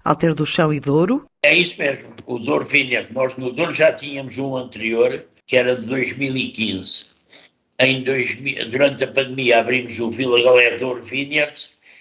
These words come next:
Speaker 2: e essa vinícola que se chama Val Moreira.
Speaker 1: Nesta altura, como é que estão a, a enfrentar a crise da mão de obra no setor, eh, agravada com o impacto da pandemia?
Speaker 2: Ora bem,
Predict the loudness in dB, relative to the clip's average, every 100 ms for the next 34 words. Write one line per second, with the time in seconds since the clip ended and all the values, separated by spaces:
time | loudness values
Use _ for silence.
0 | _ -6 0 0 0 -4 -8 -10 -12 -10
1 | -10 -10 -10 -10 -8 -6 -4 -6 0 2
2 | 2 0 -4 -12 _ -2 2 2 2 -4
3 | -8 _ _ _ 4 4 4 2 4 2
4 | 4 2 2 0 0 2 4 4 4 0
5 | -2 -4 -4 -4 -2 -2 2 2 2 0
6 | -2 0 2 2 2 2 4 4 4 0
7 | -2 -2 -4 -2 0 2 2 0 -4 -6
8 | -12 -18 -12 -4 2 4 4 4 4 2
9 | 2 2 2 0 -2 -4 -2 -2 0 0
10 | 0 0 0 -4 -20 -20 _ 0 4 6
11 | 4